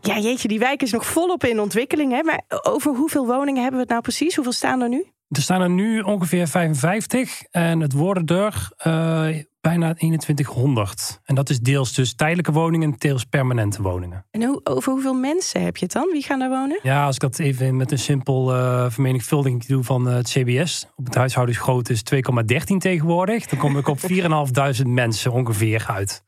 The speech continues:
Speaker 1: Dat is
Speaker 2: Ja.
Speaker 1: best wel flink, hè?
Speaker 2: Ja, ja.
Speaker 1: Dat vergt natuurlijk heel veel, eh, van systemen. Er z-, er zullen vast ook heel veel systemen bij gemoeid zijn, klopt dat?
Speaker 2: Ja, we zijn daar bezig met de aanleg van een aantal, eh, slimme systemen.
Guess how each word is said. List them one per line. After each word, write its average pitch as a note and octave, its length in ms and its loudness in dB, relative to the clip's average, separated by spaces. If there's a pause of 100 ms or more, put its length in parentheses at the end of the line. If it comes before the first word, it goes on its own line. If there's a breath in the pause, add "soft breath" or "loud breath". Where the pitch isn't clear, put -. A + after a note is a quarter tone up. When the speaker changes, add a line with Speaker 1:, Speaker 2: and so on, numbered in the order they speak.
(140)
Speaker 1:
Dat - 220 -8
is - 140 0
Speaker 2:
Ja. G2 160 -2
Speaker 1:
best D#4 400 -2
wel G3 160 0
flink, A#3 400 0
hè? F#3+ 60 2
Speaker 2:
Ja, F#3 140 0 (240)
ja. - 360 -6
Speaker 1:
Dat B3+ 200 0
vergt A#3+ 240 -2
natuurlijk A#3+ 380 0
heel B3+ 200 0
veel, A3 360 0
eh, G3 180 0
van F#3 280 0
systemen. F#3+ 800 -2
Er B3 80 -2
z-, E3+ 200 -4
er - 120 0
zullen D#3 260 -2
vast - 260 -2
ook - 100 -2
heel G3 220 0
veel D3+ 120 -2
systemen F#3+ 800 -2
bij G3+ 300 0
gemoeid G#3+ 380 -2
zijn, A3 240 0
klopt D4 220 -6
dat? G4 240 -6 (400)
Speaker 2:
Ja, F#3 260 2
we F3+ 80 2
zijn F#3 180 2
daar E3+ 120 2
bezig E3 320 0
met D#3+ 160 0
de F3 60 -2
aanleg E3+ 360 0
van D#3 120 0
een D#3 120 0
aantal, D3+ 680 0
eh, C#3 600 0
slimme F3 360 0
systemen. E3 760 0